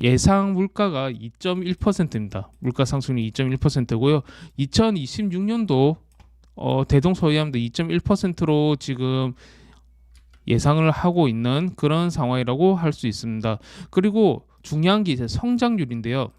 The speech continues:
성장률이 이제 이천이십오 년이 일 퍼센트 정도로 예상을 하고 있다면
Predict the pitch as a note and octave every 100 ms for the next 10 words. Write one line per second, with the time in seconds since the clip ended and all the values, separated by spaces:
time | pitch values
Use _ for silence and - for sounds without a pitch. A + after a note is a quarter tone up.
0 | _ _ _ _ _ _ _ _ - -
1 | _ - - - - - A3 A3 G#3+ F#3+
2 | F#3 C#3+ B2 C3 B2 A#2+ G#3 G3 C#3 -
3 | E3+ A#2 B2 C#3 D3 D#3 D#3 D#3 D3+ -
4 | F#3+ - G#3+ G#3 F#3 D#3+ A#2 A#2 B2 B2
5 | A2+ G#2 B2 C#3 C3+ C#3+ B2 G2+ A#2+ D3+
6 | C#3+